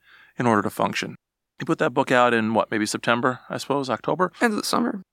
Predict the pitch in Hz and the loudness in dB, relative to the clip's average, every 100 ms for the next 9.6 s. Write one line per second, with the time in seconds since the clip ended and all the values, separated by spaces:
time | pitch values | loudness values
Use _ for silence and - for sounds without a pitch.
0 | _ - - 135 151 127 127 120 - - | _ -4 -2 2 2 2 4 4 4 -2
1 | - 131 123 - 135 123 117 110 120 110 | 2 2 4 2 4 4 2 2 2 4
2 | 113 113 - 120 107 117 107 - 117 - | 2 -2 -8 0 2 2 -2 -2 -4 -2
3 | 110 113 110 110 - - - - - 156 | -2 0 0 0 -2 -8 -16 -18 0 0
4 | 160 175 175 175 - 170 160 156 196 202 | 2 4 4 4 0 2 4 6 4 4
5 | 143 190 170 - - 175 170 156 135 135 | 4 4 2 0 -4 0 2 2 2 4
6 | 139 139 - - 127 120 110 117 117 107 | 4 4 0 0 4 4 4 4 4 4
7 | 107 92 131 101 123 117 135 - 120 117 | 2 0 0 0 0 -2 -2 2 4 4
8 | 143 147 117 117 120 - 113 - 120 117 | 4 4 4 4 4 0 -6 -4 2 4
9 | 113 110 - 123 127 | 2 0 2 4 2